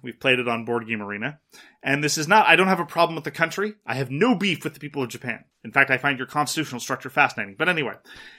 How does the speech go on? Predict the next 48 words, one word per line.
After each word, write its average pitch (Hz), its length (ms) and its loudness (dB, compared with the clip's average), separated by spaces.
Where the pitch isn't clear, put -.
so - 160 -2
I 247 40 0
got 339 180 4
invited 190 380 4
to 160 100 -2
an 160 120 -6
asynchronous 175 680 0
game 135 180 2
of 117 140 -6
Nippon 120 460 -4
that 151 140 -2
is 147 80 -2
still 233 200 2
ongoing, 139 440 2
and 139 120 -4
I 143 40 0
think 220 180 -8
it's 208 140 -2
still 196 160 0
gonna 170 140 -2
be 160 100 -4
ongoing 131 720 0
until 135 300 -4
about 123 360 0
two 165 160 -14
thousand 135 380 0
thirty-four. 120 680 -6
And 160 400 4
what 196 240 0
this 220 160 2
is 180 100 2
emphasizing 214 640 2
to 135 60 -2
me, 117 400 -6
and 156 100 2
I 170 60 6
kind 269 240 0
of 359 60 2
had 359 120 0
this 349 140 0
suspicion 156 640 -2
while 160 220 4
we 165 100 -2
were 170 120 -2
playing 165 280 -2
Dinosaur 156 400 4
Tea 185 160 -6
Party, 107 380 -8